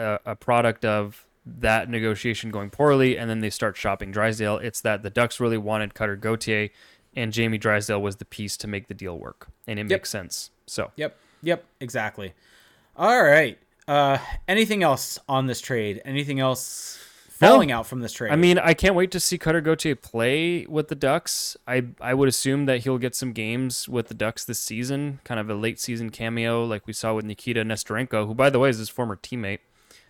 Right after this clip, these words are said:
Speaker 1: at Boston College. And so we'll see where he is next season.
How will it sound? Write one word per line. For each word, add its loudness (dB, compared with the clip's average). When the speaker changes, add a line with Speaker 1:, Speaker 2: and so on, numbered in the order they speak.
Speaker 1:
at -2
Boston -2
College. -2
And -6
so 2
we'll -2
see 0
where 0
he -2
is 0
next -6
season. -6